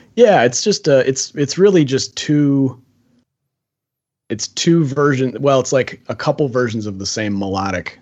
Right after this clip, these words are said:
idea. So it's a melody with embellishments, kind of the same way that you would maybe change lyrics around in a story. Uh, you know, so that's, that's kinda how I look at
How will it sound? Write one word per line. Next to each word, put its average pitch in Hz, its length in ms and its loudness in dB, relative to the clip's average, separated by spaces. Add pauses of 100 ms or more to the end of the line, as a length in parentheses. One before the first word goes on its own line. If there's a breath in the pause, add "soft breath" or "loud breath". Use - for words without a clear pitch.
idea. 87 400 -4
So 107 160 4
it's 107 140 2
a 117 40 4
melody 110 680 2 (340)
with 101 480 -2
embellishments, 101 720 -2
kind 107 180 -2
of 95 100 -2
the 98 80 -2
same 101 300 2
way 101 160 -2
that 92 100 -6
you 87 220 -6
would 87 240 -6
maybe 90 260 -2
change 90 380 0
lyrics 90 380 -4
around 82 280 -4
in 78 120 -6
a 78 60 -8
story. 82 540 -4 (680 loud breath)
Uh, 65 320 -6 (140)
you 80 180 -6
know, 67 200 -6
so - 120 0
that's, 104 160 -2
that's 135 160 -2
kinda 156 200 2
how 131 140 2
I 110 80 4
look 113 200 2
at 101 140 -2